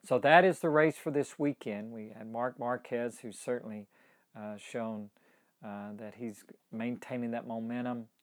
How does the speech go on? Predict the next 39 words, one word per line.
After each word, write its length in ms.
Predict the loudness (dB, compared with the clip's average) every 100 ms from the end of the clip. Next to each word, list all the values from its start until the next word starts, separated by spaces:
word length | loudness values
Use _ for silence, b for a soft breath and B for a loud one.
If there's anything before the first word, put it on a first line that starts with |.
| -16
and 500 | -12 -10 -10 -10 -12
now 180 | -8 -8
he's 140 | -8
got 160 | -8 -10
a 40 |
fourteen 760 | -10 -10 -10 -10 -10 -8 -8 -12 _
point 240 | -12 -10
advantage 540 | -10 -8 -6 -6 -6 -8
over 180 | -8 -8
Maverick 500 | -6 -6 -8 -12 -12
Vinales. 520 | -10 -6 -6 -6 -10 b b -12
Valentino 520 | -8 -8 -8 -6 -6
Rossi 440 | -2 -2 -2 -4 -6
was 180 | -4
right 240 | -4 -4 -4
there. 200 | -4 -4
Danny 280 | -4 -6 -8
Petrosa 540 | -10 -6 -6 -6 -8
was 160 | -12 -4
right 260 | -2 -2 -2
there. 200 | -4 -4
Another 400 | -4 -4 -2 -2 B B
good 200 | -6 -2
ride 260 | 0 0 0
for 100 | -4
Cal 320 | -2 0 0
Crutchlow 640 | 0 -2 -2 -6 -6 -8 -14 B B B B
on 140 | -8 -8
the 80 |
Honda. 520 | -6 -2 -2 -2 -4 -8 b b b b b b _
So 240 | -6 -6
it's 120 | -4
gonna 160 | -2 2
be 160 | 6 6
interesting 460 | 4 -2 -6 -4
going 220 | -2 -2
into 140 | -2 -4
this 200 | -4 -2
weekend 560 | -2 -2 -4 -4 -6